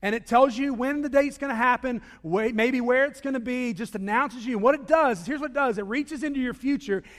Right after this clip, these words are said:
grabs a hold of your calendar, so that when you get the invitation, you can put it on there, match it up, send in your R S V P.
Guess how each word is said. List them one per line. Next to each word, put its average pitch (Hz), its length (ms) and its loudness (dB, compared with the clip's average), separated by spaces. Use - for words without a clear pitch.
grabs 254 460 2
a 302 40 6
hold 277 200 8
of 202 80 -4
your 247 100 -4
calendar, 233 640 0
so 240 140 0
that 226 120 4
when 214 140 2
you 214 80 0
get 330 200 2
the 349 120 0
invitation, 269 560 -2
you 202 80 -6
can 190 120 -8
put 294 180 -4
it 294 60 -6
on 247 180 2
there, 226 160 -4
match 240 320 -2
it 233 60 -4
up, 220 240 2
send 311 340 -4
in 294 80 -4
your 254 180 -4
R 240 220 2
S 240 160 -6
V 214 160 -6
P. 185 400 -4